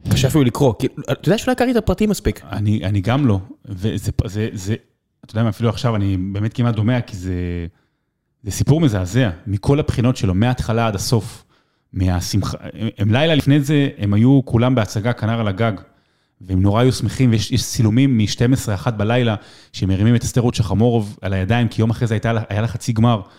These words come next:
Speaker 2: והיא הייתה אמורה להתחרות בחצי גמר, ולעלות לגמר ראשון ב-, ב-, במאה,
Speaker 1: אתלטיקה
Speaker 2: מאה,
Speaker 1: ישראלית,
Speaker 2: מאה,
Speaker 1: כן.
Speaker 2: מאה משוכות. ושלוש שעות אחרי זה,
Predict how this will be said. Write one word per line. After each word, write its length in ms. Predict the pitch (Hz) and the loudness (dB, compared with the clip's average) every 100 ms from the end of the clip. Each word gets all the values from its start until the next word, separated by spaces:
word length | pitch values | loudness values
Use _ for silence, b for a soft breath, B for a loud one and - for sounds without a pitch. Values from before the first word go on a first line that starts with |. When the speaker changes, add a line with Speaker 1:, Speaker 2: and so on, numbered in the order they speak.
| b b | b b
Speaker 2:
והיא 80 | 95 | -4
הייתה 140 | 87 | 0
אמורה 220 | 113 113 110 | 2 2 2
להתחרות 480 | - - 101 127 | 0 0 0 0
בחצי 280 | - 104 - | -2 -8 -4
גמר, 260 | 107 127 131 | 0 2 2
ולעלות 320 | 95 98 120 | 2 2 0
לגמר 320 | 101 117 117 98 | 0 0 0 -2
ראשון 460 | 95 - 123 123 104 | -6 0 2 2 0
ב-, 60 | |
ב-, 360 | 104 95 95 92 95 | -2 0 0 2 0
במאה, 260 | 95 95 113 | 0 0 2
Speaker 1:
אתלטיקה 260 | 127 110 | 2 2
Speaker 2:
מאה, 80 | 120 | 2
Speaker 1:
ישראלית, 320 | 117 113 113 | 2 4 4
Speaker 2:
מאה, 80 | 117 | 2
Speaker 1:
כן. 120 | 113 | 2
Speaker 2:
מאה 120 | 113 117 | 2 2
משוכות. 480 | - - 123 - _ _ _ _ _ _ | 0 0 0 -2 _ _ _ _ _ _
ושלוש 400 | 90 - 104 120 | -10 -2 2 4
שעות 140 | 139 123 | 2 0
אחרי 220 | - 151 | -2 -2
זה, 220 | 131 123 | 0 -4